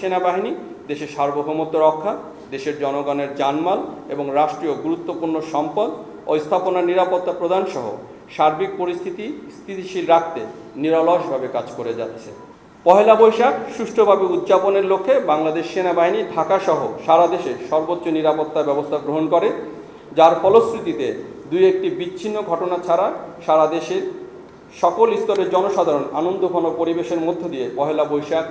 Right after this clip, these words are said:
চোদ্দোশো বত্রিশ উদযাপন করতে সক্ষম হয়। গত তেসরা এপ্রিল দুই হাজার পঁচিশ তারিখে সাতক্ষীরা জেলার আশাশুনি উপজেলাতে খোলা পেটুয়া নদীর প্রায় তিনশো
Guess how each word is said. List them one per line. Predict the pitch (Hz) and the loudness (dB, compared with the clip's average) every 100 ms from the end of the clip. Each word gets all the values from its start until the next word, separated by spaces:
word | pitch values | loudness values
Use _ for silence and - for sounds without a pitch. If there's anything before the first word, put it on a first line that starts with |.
| - | -4
চোদ্দোশো | 175 170 - 170 | -4 -2 -2 0
বত্রিশ | 175 175 170 180 | -2 -2 -8 -8
উদযাপন | 170 165 151 143 143 | -4 -2 -2 -4 -6
করতে | 143 135 147 | -6 -6 -6
সক্ষম | 131 - 113 113 | -8 -8 -10 -10
হয়। | 101 - - - - - - - - - - - - - - | -12 -14 -20 -20 -20 -20 -20 -20 -20 -20 -20 -20 -20 -20 -16
গত | 147 170 180 214 - - | 4 4 6 2 0 0
তেসরা | 208 233 233 214 | 2 4 4 4
এপ্রিল | 226 254 220 | 0 -4 0
দুই | 196 | 2
হাজার | 180 190 196 | 4 2 2
পঁচিশ | 214 226 - | -2 -2 0
তারিখে | 196 175 202 202 | 0 0 -2 -2
সাতক্ষীরা | 180 - - 185 165 | -2 -2 -2 -2 0
জেলার | 165 160 160 | 0 0 -2
আশাশুনি | 151 208 202 214 190 165 | -4 -4 -4 -2 -2 -2
উপজেলাতে | 196 196 160 127 - - - - - - - - - | 0 2 2 0 -6 -10 -14 -18 -20 -20 -20 -20 0
খোলা | 190 202 202 | 6 8 8
পেটুয়া | 214 220 214 208 | 4 6 6 4
নদীর | 196 214 - | 2 0 0
প্রায় | 175 165 170 165 190 | 2 2 0 -4 -6
তিনশো | 226 220 | -6 -2